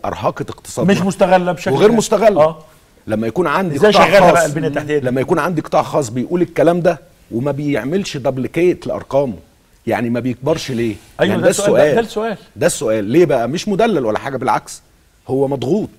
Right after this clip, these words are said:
Speaker 1: قطاع
Speaker 2: هو
Speaker 1: الخاص
Speaker 2: مضغوط ولا مدلل ولا
Speaker 1: لا،
Speaker 2: طماع
Speaker 1: لا، هو
Speaker 2: ولا عايز
Speaker 1: مضغوط.
Speaker 2: يكسب بسرعة
Speaker 1: لا
Speaker 2: ولا
Speaker 1: يا
Speaker 2: عايز يشتغل
Speaker 1: فندم.
Speaker 2: في الكونكريت بس ولا
Speaker 1: يا
Speaker 2: إيه؟
Speaker 1: فندم،
Speaker 2: أنا مش فاهم.
Speaker 1: ده صورة ذهنية خاطئة
Speaker 2: طب
Speaker 1: دايمًا.
Speaker 2: عايزين نصلحها.
Speaker 1: الصورة الذهنية اللي اتاخدت عن القطاع الخاص من الدراما المصرية، من الثقافة، من الإعلام.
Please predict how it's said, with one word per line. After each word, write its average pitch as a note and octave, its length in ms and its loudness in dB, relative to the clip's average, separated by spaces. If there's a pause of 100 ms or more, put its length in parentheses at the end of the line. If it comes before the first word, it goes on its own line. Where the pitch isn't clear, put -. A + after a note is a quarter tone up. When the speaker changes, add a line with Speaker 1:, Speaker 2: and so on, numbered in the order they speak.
(400)
Speaker 1:
قطاع - 180 -2
Speaker 2:
هو A#2 40 -2
Speaker 1:
الخاص A#3 260 4
Speaker 2:
مضغوط A#3 400 -4
ولا F#3+ 140 2
مدلل F3 360 -2
ولا D#3 100 0
Speaker 1:
لا، D3 60 0
Speaker 2:
طماع F#3+ 220 0
Speaker 1:
لا، G#3 160 6
هو F#3 140 4
Speaker 2:
ولا E3 140 4
عايز F#3+ 140 6
Speaker 1:
مضغوط. G#3 180 6
Speaker 2:
يكسب C#3 100 -6
بسرعة D#3+ 300 0
Speaker 1:
لا D3 40 2
Speaker 2:
ولا D#3 100 2
Speaker 1:
يا G3+ 60 6
Speaker 2:
عايز A3+ 100 4
يشتغل G#3 140 2
Speaker 1:
فندم. F#3 100 0
Speaker 2:
في F3 60 -4
الكونكريت D#3+ 460 -8
بس E3 260 -6
ولا C3+ 80 -8
Speaker 1:
يا B2+ 40 -6
Speaker 2:
إيه؟ B2 60 -6
Speaker 1:
فندم، G3 240 0
Speaker 2:
أنا F3 80 4
مش - 100 -2
فاهم. A#3+ 180 -4
Speaker 1:
ده D#3+ 100 2
صورة F3+ 260 0
ذهنية C#3+ 360 -2
خاطئة C#3 340 -6
Speaker 2:
طب B2 140 -4
Speaker 1:
دايمًا. - 280 0
Speaker 2:
عايزين F3+ 220 0
نصلحها. A#3+ 380 -4 (140)
Speaker 1:
الصورة F#3 300 -2
الذهنية D3 380 -2
اللي D3+ 120 -2
اتاخدت D3 380 -6
عن A2+ 100 -6
القطاع E3 320 -6
الخاص D3 420 -4
من D3+ 400 -2 (360)
الدراما C3 440 0
المصرية، G#2 420 -8 (180)
من B2 120 -8
الثقافة، - 560 -12
من A#2+ 160 -4
الإعلام. A#2+ 560 -2